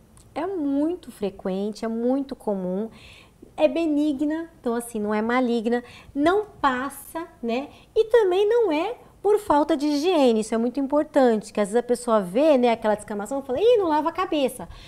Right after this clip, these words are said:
Às vezes a pessoa tá lavando a cabeça todos os dias. E às vezes esse negócio, ela tá lavando a cabeça todos os dias, tá ressecando o couro cabeludo, porque ela quer tirar aquela oleosidade, né? Tá ressecando demais, então tá às vezes até piorando.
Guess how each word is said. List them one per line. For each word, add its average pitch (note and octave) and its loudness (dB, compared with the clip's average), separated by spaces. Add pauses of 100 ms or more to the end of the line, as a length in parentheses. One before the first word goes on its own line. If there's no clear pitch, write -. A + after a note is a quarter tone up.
(200)
Às A3 4
vezes D#4 2
a E4 4
pessoa D4 -2
tá D4+ -4
lavando D4 -2
a D4+ -6
cabeça D#4 -4
todos F#4 -4
os A4 2
dias. D#4+ 0 (480)
E B3 4
às A#3+ 6
vezes D4+ 0
esse D4+ -4
negócio, D4 2
ela C#4 2
tá C#4+ -2
lavando C#4 2
a G#4 2
cabeça C#4 2
todos G#3+ -2
os A3+ 0
dias, B3 -2
tá D4 -4 (340)
ressecando C#4+ 0
o - -6
couro C#4+ -2
cabeludo, B3+ 0
porque C4+ -6
ela B3+ -4
quer C4 -4
tirar B3+ -4
aquela B3+ -2
oleosidade, A3 0
né? D#4+ 0 (840)
Tá A3+ -6
ressecando B3 -6
demais, A#3 -6
então C#4 -12 (600)
tá A#3+ -4
às B3 -4
vezes C4+ -4
até D#4 -2
piorando. C4 0